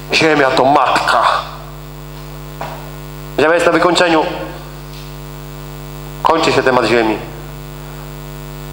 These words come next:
Kończy się. Już wydała, już wszystko wydała, co mogła.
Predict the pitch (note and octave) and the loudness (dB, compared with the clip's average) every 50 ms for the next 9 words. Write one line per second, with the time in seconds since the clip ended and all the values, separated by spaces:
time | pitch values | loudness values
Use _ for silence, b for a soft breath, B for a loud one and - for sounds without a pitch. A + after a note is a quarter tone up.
0 | - - - - - - - E3 E3 D#3+ D#3+ D#3+ - - B2 A#2+ A#2+ - - D3+ | -10 -10 -10 -10 -4 2 2 4 4 4 4 4 4 4 4 4 4 6 6 6
1 | D#3+ E3+ E3+ E3 E3 D#3+ - D#3+ E3 D#3+ - - D#3+ - - B3+ B3 - - G#3+ | 8 8 8 6 6 6 6 6 4 4 4 4 4 4 2 2 2 4 4 4
2 | G3+ G#3 F#3+ G#3+ G#3 F#3+ F3+ - - E3+ E3 D#3+ D3 - A2 A2 G#2 G#2 A2 | 4 6 6 6 6 4 4 4 4 6 6 6 6 6 4 4 4 4 2